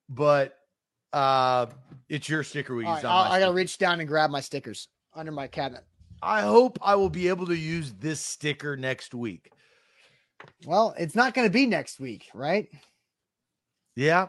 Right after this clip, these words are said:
Speaker 1: I guess in two weeks. Super Bowl. <laughs> That,
Speaker 2: So,
Speaker 1: that means I really need to use this
Speaker 2: you know,
Speaker 1: sticker.
Speaker 2: you mean, you mean, uh, that the week before the, the Super Bowl, the Pro Bowl week. <laughs> All right, so,
Speaker 1: The week
Speaker 2: uh,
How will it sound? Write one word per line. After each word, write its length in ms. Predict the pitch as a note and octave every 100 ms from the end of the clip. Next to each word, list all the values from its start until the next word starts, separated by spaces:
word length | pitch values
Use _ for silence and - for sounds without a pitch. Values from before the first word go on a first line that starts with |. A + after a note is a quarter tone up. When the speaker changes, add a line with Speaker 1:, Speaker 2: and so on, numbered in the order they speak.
| -
Speaker 1:
I 100 | C3+
guess 220 | D3 D#3
in 100 | E3
two 240 | D3 F3+ F3+
weeks. 340 | C#3+ G2+ -
Super 460 | - - A#3+ E3 D3
Bowl. 360 | A2+ F#2+ D#2 _ _ -
<laughs> 60 | - - - - _ _ _ _ _
That, 160 | D#3+ F#3+
Speaker 2:
So, 60 | A3+
Speaker 1:
that 180 | A#3
means 180 | G#3 F#3+
I 80 | F3
really 360 | E3 F#3 F#3 E3
need 180 | D#3 C#3
to 60 |
use 200 | C3+ B2+
this 160 | A2+ -
Speaker 2:
you 60 | G3
know, 40 |
Speaker 1:
sticker. 80 | G3 G3
Speaker 2:
you 80 |
mean, 220 | G3 F#3 F3+
you 100 | F#3+
mean, 240 | F#3+ F3+ F3
uh, 320 | E3 D#3 C#3+ - _
that 200 | F3 E3+
the 60 | D#3
week 220 | G3 F#3
before 320 | D#3+ G#3 F#3+
the, 180 | D3 A#2+ A#2+ _
the 140 | C3 C3+
Super 260 | D3+ B2
Bowl, 260 | G#2 F#2+ D2+ _ _ _ _ C#3+
the 80 |
Pro 240 | C#3 G#3 G#3+
Bowl 180 | E3 A#2+
week. 380 | A2 - - D#3 C#3+ -
<laughs> 200 | D3 C4
All 880 | C#4 - C#4+ - C#4 C#4+ - G3
right, 220 | G#3 D#3 F#3+
so, 460 | A#3 A#3 A3+ F#3+ - -
Speaker 1:
The 60 | C3
week 160 | C#3+ D3+
Speaker 2:
uh, 140 | G#3